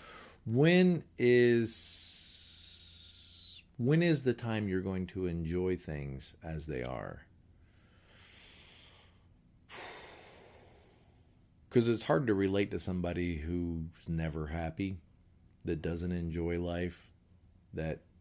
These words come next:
has a tendency to criticize, find what's wrong. You may find that people, like I said, just kind of detach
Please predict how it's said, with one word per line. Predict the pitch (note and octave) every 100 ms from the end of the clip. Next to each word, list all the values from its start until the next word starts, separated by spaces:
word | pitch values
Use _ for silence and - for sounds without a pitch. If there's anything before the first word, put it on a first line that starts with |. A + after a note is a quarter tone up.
| _ _ _ _ - - _ _ -
has | - F2+ F2
a | D#2+
tendency | F#2 F#2 F2+ - - F#2 F2
to | E2 F2 E2 D#2 D2 D#2 - - - - - - -
criticize, | - - F2 F2 E2+ - E2+ F2 F2 D#2+ - - - _ - - - - - - _ _ - -
find | - C#2+ E2+ F2
what's | E2+ D#2+ F2
wrong. | E2+ E2 E2 E2 D#2+ _ _ _ _ _ _ - _ _ _ _ _ _ _ _ _ -
You | F#2
may | F2+ F#2
find | G2 F#2+
that | F2+
people, | - F2+ F#2
like | F2+ F2+
I | F#2
said, | B2 A2+ E2+
just | E2+ - - _ _ - _ _ _ -
kind | F2+ F#2+
of | D#2+ D#2+
detach | E2 E2 E2+ F#2 - -